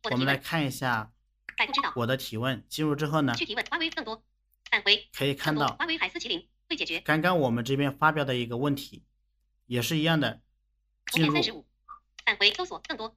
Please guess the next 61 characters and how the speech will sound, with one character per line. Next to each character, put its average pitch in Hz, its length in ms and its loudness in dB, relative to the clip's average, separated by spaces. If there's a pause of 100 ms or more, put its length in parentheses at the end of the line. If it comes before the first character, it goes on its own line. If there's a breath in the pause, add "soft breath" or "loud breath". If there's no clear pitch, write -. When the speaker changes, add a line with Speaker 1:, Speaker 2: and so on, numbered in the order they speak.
(100)
Speaker 1:
华 320 140 -6
为 330 120 -2
海 247 120 -4
思 - 80 -10
头 233 140 -10
像， 254 160 -4 (340)
点 - 140 0
名 294 80 -4
十 214 100 -2
三 277 140 -6
号， - 180 -8 (180)
华 330 100 -2
为 320 100 -2
海 190 120 2
思 - 160 -6
麒 294 120 -6
麟 247 80 -6
处 - 80 -10
理 285 80 -6
器 208 200 -6
有 202 80 -6
最 277 120 -4
新 302 80 -4
的 208 80 -4
吗？ 165 200 -6
共 349 120 -6
鸣 254 80 -8
回 208 80 -6
答， 165 260 -2
提 - 100 -2
高 359 80 -2
悬 226 120 -2
赏， - 200 -4
问 330 120 -4
一 214 60 -8
问， 220 180 -6 (180)
两 240 100 2
千 330 160 -2
一 349 60 -4
百 214 100 0
二 311 80 -2
十 240 100 -2
位 285 80 -4
专 320 120 -6
业 - 60 -12
提 - 80 -4
高 359 80 0
悬 208 120 -4
赏， - 160 -4 (240 loud breath)
幸 - 140 -2
福 143 80 4
Speaker 2:
提 160 60 4
高 208 120 8
悬 - 40 4
赏， 143 100 0
Speaker 1:
让 139 80 2
人 - 0 -
帮 - 20 2
你 160 60 0
解 165 60 2
答。 120 240 2